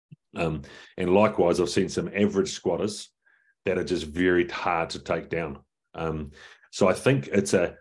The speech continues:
it's a really good question. And, and I suppose if I was to answer it honestly and thoroughly, it would be get strong with two legs,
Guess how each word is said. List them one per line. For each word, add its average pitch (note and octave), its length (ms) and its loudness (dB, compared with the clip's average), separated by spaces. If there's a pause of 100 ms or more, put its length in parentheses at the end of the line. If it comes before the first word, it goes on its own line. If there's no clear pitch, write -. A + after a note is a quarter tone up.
(200)
it's - 200 -4
a F2+ 240 0
really A#2 320 6
good G#2 200 0
question. G2 540 -2
And, F2 220 -8
and F2+ 160 -6
I F2 60 -2
suppose F#2+ 440 4
if F2+ 140 -2
I F#2+ 60 4
was F2 180 -2
to - 180 -8
answer G2 420 0
it - 160 -4
honestly F#2+ 720 0 (320)
and E2 180 -10
thoroughly, F#2 520 4
it - 20 2
would E2+ 240 -4
be E2+ 360 0 (600)
get G#2+ 160 -4
strong F#2+ 540 0 (140)
with F#2+ 220 -4
two G#2 160 4
legs, A2 520 2